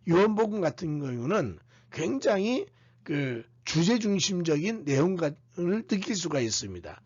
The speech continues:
그래서 그 구조 자체도 특별한 어떤 이야기가 나오고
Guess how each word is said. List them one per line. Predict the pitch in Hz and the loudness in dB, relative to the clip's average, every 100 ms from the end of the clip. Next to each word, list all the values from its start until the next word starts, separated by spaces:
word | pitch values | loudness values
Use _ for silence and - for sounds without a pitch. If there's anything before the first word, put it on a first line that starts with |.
| _ _ _ | _ _ _
그래서 | 180 165 185 113 - - - | 0 4 4 2 -6 -20 0
그 | 202 202 185 - - _ | 4 6 4 0 -16 _
구조 | - 196 196 196 | 0 2 4 2
자체도 | 117 123 - 165 135 135 359 - _ | 0 -2 0 0 0 -2 -4 -10 _
특별한 | - 240 196 185 | -2 2 4 4
어떤 | 196 175 - | 2 -2 -2
이야기가 | 202 190 180 175 185 151 | 4 6 6 4 2 2
나오고 | 135 107 104 95 87 | 2 -2 -4 -6 -12